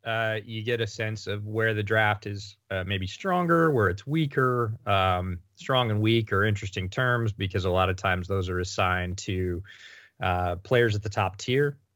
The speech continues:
Draft media, unfortunately, tends to focus a lot on the top fifty, a little bit more on the top hundred, barely on the top one fifty, and after that, it's kind of the deep, dark water. If you're, if you're gonna spend a bunch of time, that's cool, but,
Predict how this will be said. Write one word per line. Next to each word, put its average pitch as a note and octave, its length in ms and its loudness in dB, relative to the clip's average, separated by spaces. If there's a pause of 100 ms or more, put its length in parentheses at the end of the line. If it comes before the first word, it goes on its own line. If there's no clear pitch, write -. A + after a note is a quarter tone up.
(120)
Draft G2+ 340 0
media, G2 680 0
unfortunately, G#2 720 0
tends G2 220 -2
to - 80 -12
focus F#2+ 240 2
a F2 60 0
lot G2+ 520 2
on G2+ 140 0
the F#2 60 0
top G2 300 0
fifty, A#2 480 -2 (180)
a G2 80 -2
little C#3 580 4
bit C3+ 180 4
more B2+ 400 4
on A2 80 0
the G#2 80 0
top G#2 340 2
hundred, A2 580 -2 (840)
barely D#3 480 6
on C#3+ 120 2
the C3+ 80 0
top C3 300 0
one B2 160 -4
fifty, B2 300 -4
and A2+ 100 0
after A2+ 220 0
that, G#2+ 220 0
it's G2+ 140 -4
kind A2+ 160 -4
of A2 60 -4
the G2 80 -4
deep, G#2 220 -4
dark G#2 280 0
water. G#2 440 2
If F#2+ 120 -8
you're, F#2+ 220 -4
if F#2+ 140 -8
you're B2 100 -2
gonna C#3 140 4
spend C#3 320 2
a C3 40 0
bunch B2+ 220 0
of B2+ 80 -4
time, A#2+ 340 0
that's A#2+ 220 -8
cool, A#2+ 340 0
but, G2+ 260 -2